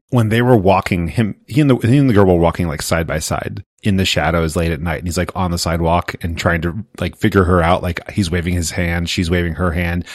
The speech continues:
and then eventually he just, like, runs away. It was kind of hilarious at that moment, but when Arash kicked him out, I was like, "That's game over. That dude's dead.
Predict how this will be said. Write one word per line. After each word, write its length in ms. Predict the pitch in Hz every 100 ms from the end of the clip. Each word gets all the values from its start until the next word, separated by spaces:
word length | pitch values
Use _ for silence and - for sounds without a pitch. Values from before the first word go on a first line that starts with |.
| -
and 100 | -
then 40 | 92
eventually 300 | 87 90 80
he 60 |
just, 160 | 92 -
like, 120 | 95
runs 280 | 85 85 82
away. 220 | 85 82
It 40 | 82
was 220 | 80 - - -
kind 160 | 165
of 80 | 185
hilarious 540 | 90 82 82 90 190
at 80 | -
that 100 | 113
moment, 300 | 110 120 120
but 160 | 101 92
when 520 | 101 110 110 104 107 -
Arash 300 | 101 101 -
kicked 240 | - -
him 140 | 113 90
out, 400 | 82 92 135 -
I 40 | -
was 140 | 90
like, 80 | 92
"That's 180 | 85 -
game 180 | 87
over. 220 | 80 76 -
That 140 | 85
dude's 240 | 85 82 -
dead. 280 | 78 -